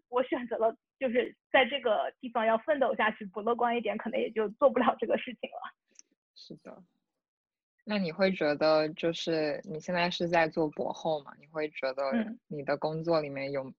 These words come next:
Speaker 2: 有什么部分是让你觉得没有什么意义，就是你最好可以不用做的吗？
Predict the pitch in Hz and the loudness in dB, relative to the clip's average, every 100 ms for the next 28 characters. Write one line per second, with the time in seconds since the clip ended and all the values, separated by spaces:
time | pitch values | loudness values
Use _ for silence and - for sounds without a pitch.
0 | _ 156 156 151 151 196 170 170 165 170 | _ -4 -2 -2 4 4 4 0 0 0
1 | 170 156 143 - 131 131 143 143 139 139 | 0 0 -4 -4 -2 2 2 2 0 -4
2 | - - _ - 151 151 170 180 135 147 | -10 -18 _ -14 -2 0 0 -2 -6 -4
3 | 160 151 143 139 143 139 135 156 143 147 | -4 -4 -6 -6 -6 -8 -8 -4 -4 -6
4 | 143 - 139 139 - 135 117 - | -8 -8 -8 -6 -4 -4 -4 -8